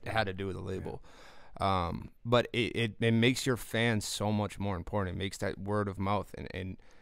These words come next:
Speaker 1: and, you know, guys like you that are putting together these podcasts and these playlists, like,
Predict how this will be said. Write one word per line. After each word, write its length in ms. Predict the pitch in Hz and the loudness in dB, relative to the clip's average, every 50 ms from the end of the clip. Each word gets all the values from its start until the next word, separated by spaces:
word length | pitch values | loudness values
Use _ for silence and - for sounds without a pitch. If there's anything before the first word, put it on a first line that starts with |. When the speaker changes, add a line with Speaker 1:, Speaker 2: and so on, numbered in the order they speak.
| - - - | -20 -10 -2
Speaker 1:
and, 80 | - 113 | 0 2
you 60 | 120 | 2
know, 80 | 110 95 | 2 2
guys 300 | 90 - 101 104 107 107 | 2 2 4 4 4 4
like 160 | 110 104 101 | 2 0 2
you 100 | 107 110 110 | 2 2 2
that 120 | 104 98 | 2 0
are 40 | 92 | 0
putting 280 | - - 107 95 95 | -2 -2 -2 -2 -2
together 320 | 92 92 98 92 95 95 92 | -4 -4 -2 -2 -2 -2 -4
these 160 | 92 87 - | -6 -6 -6
podcasts 580 | - - 98 98 101 101 - 101 87 90 95 - | -4 0 0 2 0 0 -2 -4 -4 -4 -4 -6
and 80 | - | -8
these 120 | 82 - - | -10 -10 -8
playlists, 420 | - 101 101 101 98 87 - - | -4 -2 -2 -2 -2 -4 -6 -8
like, 100 | 65 | -10